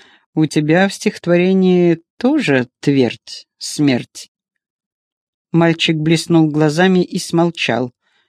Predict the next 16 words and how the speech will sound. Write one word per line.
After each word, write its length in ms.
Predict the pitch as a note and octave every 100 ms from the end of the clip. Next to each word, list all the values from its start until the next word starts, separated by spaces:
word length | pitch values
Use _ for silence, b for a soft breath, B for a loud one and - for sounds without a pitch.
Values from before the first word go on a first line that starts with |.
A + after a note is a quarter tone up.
| _
из 140 | C3+ -
чего 360 | - C3 C#3+
можно 340 | E3 D3 C3 B2+
было 260 | C3 B2
заключить, 600 | B2 A#2+ B2+ B2 G3 G3+
что 360 | - - C#3 A#2+
проницательный 920 | - C#3+ C3 A#2+ - A#2+ - C3+ C3+
Дош 320 | C3+ E3 -
не 80 | D3+
ошибся. 640 | D3 - A#2+ G#2+ - - - _ _ _ _ _ _ _ _ _ _ _ F3+
«Ну 320 | F#3 F3+ E3+
же, 220 | F3 G3+ _ _ _ _ _ _ _ _ _ _ _ _ _ -
читай». 560 | - E3+ D#3+ E3 F#3+ _ _ _ _ _ _ _ _ _ _ _
Гдлевский 840 | D3+ D3 D3 F#3+ A3 - - F3 D#3+
тряхнул 600 | - D#3+ - D#3+ C#3+ B2+
головой, 580 | C3 B2+ C3+ G3 A3